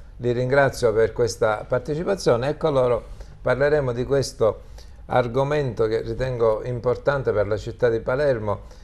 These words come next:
E soprattutto, dicevo prima della trasmissione, mi, eh, ogni volta rimango perplesso del fatto che ogni sei mesi, ogni anno si ripropone lo stesso problema e quindi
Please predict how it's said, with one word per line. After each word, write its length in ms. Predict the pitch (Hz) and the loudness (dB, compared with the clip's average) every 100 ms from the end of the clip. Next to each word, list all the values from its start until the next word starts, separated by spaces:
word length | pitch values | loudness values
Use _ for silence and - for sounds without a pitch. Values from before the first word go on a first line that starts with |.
| - | -12
E 300 | 120 117 117 | -6 -4 -2
soprattutto, 840 | 110 135 127 151 151 156 135 123 - | 0 0 2 0 0 0 4 4 0
dicevo 360 | 123 117 147 123 | -8 2 4 6
prima 200 | 135 131 | 4 2
della 180 | 117 | 2
trasmissione, 680 | 113 113 120 131 127 165 131 | 2 2 0 -2 -4 -4 -2
mi, 340 | 117 131 135 - - - - - - - - - - | -2 -2 -4 -6 -14 -16 -18 -18 -16 -16 -14 -16 -16
eh, 180 | - 98 | -10 -6
ogni 200 | 113 139 | -4 0
volta 260 | 147 156 139 | 2 4 4
rimango 720 | 127 143 151 127 123 120 - 110 | 4 2 4 6 8 6 -2 -2
perplesso 520 | 139 - 165 - 131 | -2 2 2 4 2
del 100 | 131 | 2
fatto 420 | - 156 - 127 | 0 -2 0 -2
che 100 | 123 | 0
ogni 240 | 147 147 139 | 0 0 -2
sei 260 | - 143 | 2 2
mesi, 300 | 139 117 - | 4 0 -2
ogni 260 | 139 147 165 | -4 -4 -4
anno 420 | 151 131 123 117 - | -4 -4 -6 -8 -8
si 180 | 110 135 | -6 -6
ripropone 520 | 123 127 123 135 120 | -2 -2 0 0 2
lo 140 | 113 | 0
stesso 540 | 110 139 117 - 107 - - - - 107 | 0 -2 -2 2 2 2 -12 -18 -12 -4
problema 520 | 120 135 135 139 117 | 2 2 4 2 2
e 80 | 113 | 0
quindi 360 | 127 117 104 | 0 0 -6